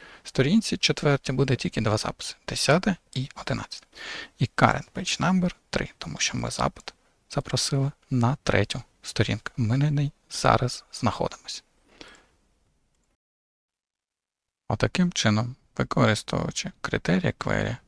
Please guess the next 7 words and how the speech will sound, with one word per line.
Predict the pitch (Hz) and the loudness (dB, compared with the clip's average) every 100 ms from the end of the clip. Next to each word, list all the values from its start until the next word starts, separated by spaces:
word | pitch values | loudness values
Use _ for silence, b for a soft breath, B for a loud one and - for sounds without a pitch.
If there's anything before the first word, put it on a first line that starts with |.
| _ _ | _ _
і | 135 | -2
всього-навсього | 143 180 131 127 110 - - - - _ _ | 0 2 2 2 0 -4 -4 -6 -10 _ _
два | - - 196 | -2 0 2
методи | 147 104 - - 127 - _ _ _ _ B B B - | 4 2 0 -2 -4 -6 _ _ _ _ B B B -8
set | - 110 - - - | 2 4 4 0 -6
first | - - | -6 -6
result | 60 - - - | -4 -4 -6 -10